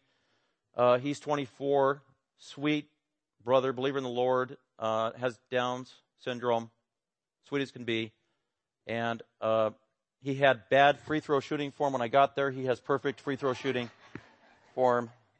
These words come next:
now. Caleb, anyway, follows directions. Okay, next. Uh, those were, uh, my friends that I made two years ago. There used to be five German Shepherds, most of them female, uh,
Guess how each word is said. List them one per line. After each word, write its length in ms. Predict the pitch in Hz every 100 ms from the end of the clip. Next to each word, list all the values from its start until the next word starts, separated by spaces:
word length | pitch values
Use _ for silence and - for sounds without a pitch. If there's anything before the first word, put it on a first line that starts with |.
| _
now. 420 | 113 123 113 95 - _ _ _ _ _ _ _ _
Caleb, 380 | - 127 120 120 113 _
anyway, 340 | - 117 104 98 _ _ _ _ -
follows 220 | 117 110
directions. 440 | 113 113 - 90 _ _ _
Okay, 160 | 151 151
next. 240 | 160 - _ _ _ _ _ _ _ _ _ _ _ _ _ _ _ _ _ _ _ _ _ _ - _ _ _
Uh, 200 | 156 160
those 340 | 139 175 185
were, 340 | 180 175 170 165
uh, 160 | 151 147
my 160 | 139 143
friends 380 | - 165 202
that 100 | 196
I 40 | 180
made 180 | 175 175
two 100 | 185
years 260 | 175 190
ago. 200 | 185 226
There 100 | 214
used 140 | 208 -
to 40 |
be 80 | 170
five 300 | - 160 175
German 240 | 180 185
Shepherds, 540 | 185 196 202 220 220 - _ _
most 220 | 147 170
of 100 | 185
them 100 | 165
female, 480 | 151 190 190 190 190 - _ _ _
uh, 240 | 143 147